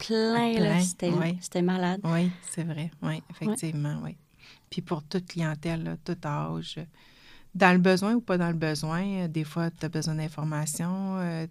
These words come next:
Speaker 2: t'es retraité ou, euh, tu sais,
Speaker 1: C'est
Speaker 2: c'est de
Speaker 1: ça.
Speaker 2: tout, là, ça
Speaker 1: Ouais.
Speaker 2: part de zéro quasiment à,
Speaker 1: Vraiment.
Speaker 2: à, à l-, au décès, là. Tu sais,
Speaker 1: Ouais,
Speaker 2: je veux dire, ça
Speaker 1: vraiment.
Speaker 2: l'a tout, euh, ouais.
Speaker 1: Vraiment, vraiment. Puis j'avais même un petit kiosque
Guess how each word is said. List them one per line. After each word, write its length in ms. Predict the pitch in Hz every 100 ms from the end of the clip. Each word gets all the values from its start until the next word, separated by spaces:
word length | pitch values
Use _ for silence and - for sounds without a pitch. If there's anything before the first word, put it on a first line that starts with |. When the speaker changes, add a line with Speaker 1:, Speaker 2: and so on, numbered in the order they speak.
| -
Speaker 2:
t'es 340 | 170 165 160 156
retraité 920 | 160 160 - 156 - 190 208 220 214 196
ou, 280 | 175 165
euh, 80 | 160 165 - - - - -
tu 60 | -
sais, 60 | 208
Speaker 1:
C'est 120 | 220
Speaker 2:
c'est 200 | 175 180
de 40 |
Speaker 1:
ça. 40 | 180
Speaker 2:
tout, 140 | 202
là, 140 | 214 180
ça 160 | -
Speaker 1:
Ouais. 60 | 247
Speaker 2:
part 160 | 175 175
de 160 | 175
zéro 400 | 165 165 156 170
quasiment 380 | 180 180 170 165 175 175
à, 280 | 165 160 165 - -
Speaker 1:
Vraiment. 360 | 196 220 190 202 -
Speaker 2:
à, 1200 | 196 165 160 165 156 165 - - - 185 - 180 165
à 20 |
l-, 340 | 170 165 175
au 160 | 175 175
décès, 340 | 165 165 - 208
là. 160 | 220 214
Tu 80 | -
sais, 60 |
Speaker 1:
Ouais, 120 | 226 -
Speaker 2:
je 60 |
veux 60 | 180
dire, 300 | 180 170 175
ça 80 | -
Speaker 1:
vraiment. 140 | 160
Speaker 2:
l'a 180 | 165 156
tout, 240 | 151 180 180 -
euh, 180 | 165 170
ouais. 220 | 165 170 175 - -
Speaker 1:
Vraiment, 220 | 214 202 -
vraiment. 240 | 208 202 -
Puis 80 | 208
j'avais 160 | 202 196
même 180 | 226
un 120 | 269 226
petit 200 | - -
kiosque 560 | - 214 247 - -